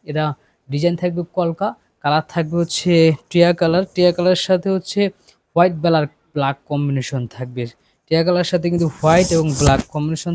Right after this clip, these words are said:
থাকবে। পার প্রত্যেকটা জামাই দেওয়া আছে, হাতায় নিচে গলায় দিতে পারবেন। হ্যাঁ, ব্যাক সাইড ফ্রন্ট সাইড একই প্রিন্ট থাকবে। আর এটা থাকবে হচ্ছে প্যান্টের কাপড়টা পুরা, এটা থাকবে হচ্ছে প্যান্টের কাপড়টা। দেখেন, এ হচ্ছে প্যান্টের কাপড়টা।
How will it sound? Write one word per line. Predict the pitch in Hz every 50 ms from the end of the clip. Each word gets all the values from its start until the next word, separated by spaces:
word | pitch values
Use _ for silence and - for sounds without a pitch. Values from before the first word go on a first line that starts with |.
| 165
থাকবে। | 175 175 175 175 220 240 247 - - _ _ _ _ _ _ -
পার | 190 185 196 202 -
প্রত্যেকটা | - 196 190 _ - 190 - - 180 156
জামাই | 131 147 143 143 147 143 139 135 123 135
দেওয়া | 135 135 135 131 123 117
আছে, | - - 131
হাতায় | 120 117 139 143 - 151 143
নিচে | 135 139 135 - - 170
গলায় | 151 147 151 143 143 139 135 131
দিতে | 131 127 - 135 123 127
পারবেন। | 123 117 107 117 120 113 156
হ্যাঁ, | 202 202 160 131 - _ - - - _ _ _ _ _
ব্যাক | - 147 147 - -
সাইড | 180 175 170 -
ফ্রন্ট | - 175 165 170 160
সাইড | - 185 180 165 - - 151
একই | 151 - 147 131
প্রিন্ট | - - 139 131 123 - -
থাকবে। | 131 131 120 120 120 123 113 _ _ _ _ _ -
আর | 127 131 - 165
এটা | 160 170 185 180
থাকবে | - 156 170 165 151 160 165 165
হচ্ছে | 156 - - - 170 160 151 143 - _ _ _ _ -
প্যান্টের | - 151 147 135 - 127 120 -
কাপড়টা | 131 127 131 131 123 - - 110
পুরা, | 107 - 113 107 - - _ _ _ _ _ _ _ _ -
এটা | 123 147 156 143 160
থাকবে | 160 147 147 160
হচ্ছে | 156 - - 156 - -
প্যান্টের | 143 123 123 - - 123 117
কাপড়টা। | - 123 120 127 127 123 _ - 110 104 _ _ _ _ _
দেখেন, | - 131 - - 139 120 113 _ _ _ _ _ _ _ _ _
এ | - 151
হচ্ছে | 156 143 - - 170 151 -
প্যান্টের | 175 165 165 - 170 165 156
কাপড়টা। | 175 170 165 180 180 - - 208